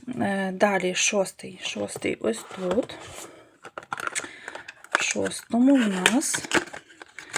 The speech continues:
ага, в шостому в нас нагл-, заглушечки на спиці. Ось такі красульки.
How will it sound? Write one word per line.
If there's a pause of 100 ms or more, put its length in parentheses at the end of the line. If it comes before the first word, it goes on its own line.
(560)
ага, (880)
в
шостому
в
нас
нагл-,
заглушечки
на
спиці. (1000)
Ось
такі (2750)
красульки.